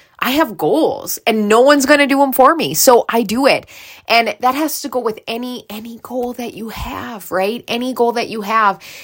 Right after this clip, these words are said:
Maybe you have a financial goal. Well, how mu-, how important is it to you to complete that financial goal versus, uh, how important it is to, to be extra spending every month,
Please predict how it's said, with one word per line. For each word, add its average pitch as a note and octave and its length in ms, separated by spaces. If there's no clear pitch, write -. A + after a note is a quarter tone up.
Maybe G#3+ 260
you B3 180
have B3 100
a A#3+ 80
financial A3 600
goal. C#3+ 440
Well, A#3 340
how B3+ 640
mu-, G#3 340
how C4+ 280
important C4 520
is - 140
it G3+ 160
to A#3+ 60
you G3+ 640
to A#3+ 120
complete B3 460
that A3+ 160
financial E3+ 480
goal C#3+ 500
versus, F#3 800
uh, E3 280
how G#3 200
important G3 380
it F3+ 60
is E3+ 120
to, G3+ 120
to D#3 160
be F3 320
extra G3 340
spending C#3+ 540
every D#3 240
month, G#2 360